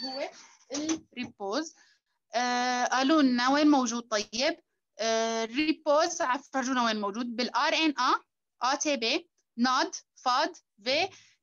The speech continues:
آه، ناد بي. هلا هدول مركبات شايفينهم كتير غ-، غريبين، مطلوب منكم بس انتم تحفظوا تعدادهم،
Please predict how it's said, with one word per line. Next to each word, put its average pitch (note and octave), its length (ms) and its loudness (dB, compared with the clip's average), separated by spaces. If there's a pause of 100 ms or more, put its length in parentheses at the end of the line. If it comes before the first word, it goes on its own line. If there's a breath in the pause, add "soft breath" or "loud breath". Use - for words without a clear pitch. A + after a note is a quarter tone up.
آه، A3+ 320 2
ناد C#4 400 0
بي. B3 120 0
هلا B3 200 2
هدول D4 160 4
مركبات C#4 400 2
شايفينهم C4+ 320 0
كتير C#4 200 -4
غ-، A3 340 0
غريبين، A3 640 0 (220)
مطلوب C#4+ 260 -2
منكم C#4+ 220 4
بس - 180 0
انتم C4 140 -4
تحفظوا G#3+ 320 -4
تعدادهم، G3+ 500 -2